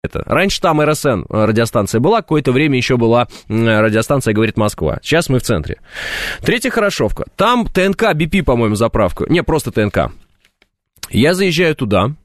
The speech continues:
заправляю автомобиль. В этот момент, пока заправляю автомобиль, то есть заправщик, да, он там вставляет пистолет. А, я покупаю омывайку.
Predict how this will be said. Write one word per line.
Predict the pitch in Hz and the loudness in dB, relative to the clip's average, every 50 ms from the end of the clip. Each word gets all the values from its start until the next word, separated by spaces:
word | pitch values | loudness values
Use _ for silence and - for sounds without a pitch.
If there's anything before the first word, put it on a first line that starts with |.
| _ | _
заправляю | - 113 123 117 147 147 151 156 147 135 | -4 -2 -2 0 0 0 2 2 2 2
автомобиль. | 127 - - 143 139 147 170 190 269 277 208 | 2 2 0 2 2 2 2 2 0 0 0
В | - 151 165 | 0 0 0
этот | 170 - 160 - | 0 0 0 0
момент, | 170 156 165 151 127 - | 0 2 2 0 0 0
пока | 131 127 - 131 | -2 0 0 0
заправляю | 113 120 - 127 120 120 117 113 110 | -2 0 0 2 2 4 4 2 2
автомобиль, | - - 135 151 175 220 330 254 151 | 2 2 2 2 2 2 2 0 2
то | 131 | 2
есть | 107 | 0
заправщик, | 110 113 - 214 262 262 - - - 110 | 0 0 2 0 0 0 -2 -6 -6 -4
да, | 113 147 160 | -2 0 0
он | 107 90 85 | 0 -2 -4
там | - - | -6 -8
вставляет | - - - 110 104 85 85 - | -6 -4 -2 0 2 2 0 -2
пистолет. | - - - 175 214 240 - - - - - - - - - - - - - - - - _ _ _ _ _ _ | -2 -2 0 0 0 0 -4 -8 -16 -16 -14 -12 -12 -12 -12 -12 -14 -14 -16 -18 -20 -20 _ _ _ _ _ _
А, | - 160 165 165 156 147 | 2 2 4 4 4 2
я | 160 240 247 | 2 2 0
покупаю | 214 - 180 156 220 208 185 | -2 -4 -2 0 2 2 2
омывайку. | 165 160 151 143 131 101 87 - 65 - | 2 2 2 2 0 0 -2 -4 -8 -10